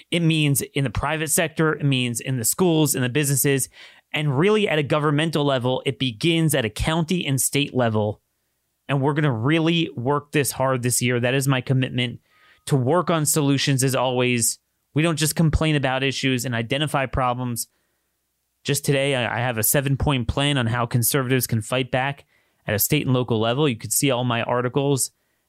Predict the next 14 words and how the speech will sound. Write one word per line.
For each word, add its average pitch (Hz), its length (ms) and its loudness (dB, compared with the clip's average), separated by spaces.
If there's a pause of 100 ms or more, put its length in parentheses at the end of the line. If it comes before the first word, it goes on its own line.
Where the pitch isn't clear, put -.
(160)
at 117 420 -6
theblaze 117 540 0
dot 104 240 -2
com. 151 440 2
Just 107 260 -4
Google 123 240 2
my 110 160 0
name 120 260 0
and 107 140 -2
click 131 240 -2
on 117 140 0
the 110 60 0
chronology 113 680 0
of 110 360 -2